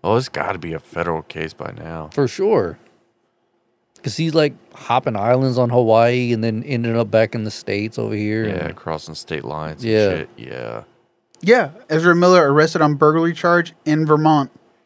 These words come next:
Speaker 2: There it is,
Speaker 1: Okay, so
Speaker 2: Vermont.
Speaker 1: he's actually arrested, arrested?
Speaker 3: Yeah. Let me see if he ba-, if he posted bail.
Speaker 2: I don't think they'll let him. Like we were saying, like, he's
Speaker 1: No, he,
Speaker 2: crossing
Speaker 1: he's
Speaker 2: state
Speaker 1: been
Speaker 2: lines and shit.
Speaker 1: Yeah, and he already fled. I mean, 'cause he's been fleeing, uh,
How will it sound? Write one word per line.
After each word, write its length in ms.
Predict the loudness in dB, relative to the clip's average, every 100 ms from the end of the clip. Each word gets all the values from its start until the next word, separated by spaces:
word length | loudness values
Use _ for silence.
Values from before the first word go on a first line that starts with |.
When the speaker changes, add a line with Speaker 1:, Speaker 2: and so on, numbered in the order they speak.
| _ _ _ _ -4
Speaker 2:
There 240 | 0 0
it 100 | -2
is, 80 | -4
Speaker 1:
Okay, 220 | -4 -4
so 60 | -4
Speaker 2:
Vermont. 320 | -4 0 0
Speaker 1:
he's 180 | 0 0
actually 360 | 0 0 -4 -6
arrested, 540 | -2 0 0 -2 -6 -2
arrested? 400 | -2 -2 -4 -4
Speaker 3:
Yeah. 680 | -2 0 0 0 0 -2 -6 _ _ _ _ _ _ _ _ _ -8
Let 60 | -4
me 60 | 0
see 120 | 0
if 100 | 0
he 100 | 0
ba-, 260 | 2 2 2
if 160 | -4
he 80 | -4
posted 420 | -2 -2 -2 -6
bail. 300 | -4 -4 -6 _ _ _ _ _
Speaker 2:
I 100 | -2
don't 160 | 0 0
think 140 | 0
they'll 180 | 2 4
let 180 | 4 4
him. 160 | 2
Like 160 | -4 -4
we 80 | -2
were 80 | -2
saying, 320 | 0 0 2
like, 140 | 0 -2
he's 260 | -4 -6
Speaker 1:
No, 240 | -10 -8 -6
he, 100 | 2
Speaker 2:
crossing 260 | 4 4 2
Speaker 1:
he's 80 |
Speaker 2:
state 180 | 0 0
Speaker 1:
been 40 | 2
Speaker 2:
lines 280 | 4 4 2
and 140 | -4
shit. 300 | -6 -6 -6 _ _
Speaker 1:
Yeah, 180 | -6 -4
and 220 | -4 -6 -4
he 100 | 0
already 300 | 0 0 -6
fled. 640 | _ -4 0 0 -2 -6 _ _ _ _ _ _ _ _ _ _ _
I 80 | -10
mean, 240 | -8 -8 -10
'cause 180 | -12 -12
he's 140 | -12
been 220 | -8 -8
fleeing, 720 | -8 -20 -14 -6 -4 -4 -6
uh, 480 | -4 0 0 0 -4